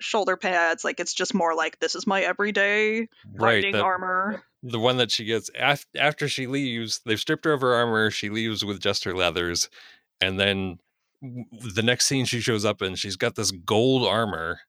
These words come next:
Speaker 1: It's her going out
Speaker 2: That's
Speaker 1: armor.
Speaker 2: or <laughs> that, that must be what it was. She had that
Speaker 1: Yeah.
Speaker 2: s-, <laughs> squirreled away somewhere.
Speaker 1: <laughs>
Speaker 2: It's all, it's all gold. It's got, uh, you know, the,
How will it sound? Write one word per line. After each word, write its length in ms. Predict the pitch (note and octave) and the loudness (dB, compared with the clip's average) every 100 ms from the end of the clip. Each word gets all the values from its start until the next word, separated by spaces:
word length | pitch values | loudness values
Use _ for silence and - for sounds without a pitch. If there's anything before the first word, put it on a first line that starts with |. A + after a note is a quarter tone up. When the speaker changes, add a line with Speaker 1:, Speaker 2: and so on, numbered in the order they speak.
| _ _ | _ _
Speaker 1:
It's 60 | - | -8
her 60 | F#3+ | -6
going 260 | F3+ E3 | -4 -4
out 160 | D3+ B3 | 0 0
Speaker 2:
That's 60 | F3 | 0
Speaker 1:
armor. 400 | D#3+ D#3 F#3 - | -2 -4 -4 -10
Speaker 2:
or 220 | F#2+ F#2 _ _ | -14 -16 _ _
<laughs> 200 | _ _ | _ _
that, 1120 | D#3 - - - - - A3+ E3+ D3+ E3 D#3+ | -4 -2 -4 -4 -4 0 0 0 -4 -6 -4
that 120 | C#3 F3+ | -2 0
must 180 | E3 C#3 | 0 -2
be 100 | A#2+ | -8
what 120 | G#2 | -6
it 80 | F2+ | -6
was. 180 | F2+ E2+ | -8 -6
She 160 | A#2+ | -6
had 160 | G#2+ A#2+ | -2 -2
that 60 | F#3+ | 0
Speaker 1:
Yeah. 320 | G3 G3+ D#3+ F#3 _ _ | -2 -2 -4 -8 _ _
Speaker 2:
s-, 240 | - - F3+ - - - | -4 0 0 -2 -10 -8
<laughs> 0 | |
squirreled 600 | - - - C#3+ C#3+ B2+ | -6 -2 -2 0 2 2
away 200 | B2 A#2 | 2 2
somewhere. 580 | - - C3+ A2+ G2 G2 - - | 0 -6 -6 -4 -4 -6 -6 -4
Speaker 1:
<laughs> 640 | C4+ - B3+ B3 A3+ - - _ - | -2 -2 -4 -4 -6 -8 -10 _ -8
Speaker 2:
It's 120 | A2+ | 0
all, 180 | B2 C3 | 2 2
it's 280 | C3+ C3+ C3 | -2 -4 0
all 160 | B2+ | 0
gold. 560 | A#2 C3 C3 C3 C3 A#2 A#2 | 2 0 2 0 -2 -4 -6
It's 260 | F#2+ - | -4 -4
got, 380 | - G2+ G2+ F#2+ | -2 2 2 0
uh, 300 | - F#2+ F#2 F#2+ | -2 0 0 -4
you 140 | G2+ | -2
know, 260 | G2 G2 G2 | 0 0 0
the, 260 | G2 F#2+ | 0 0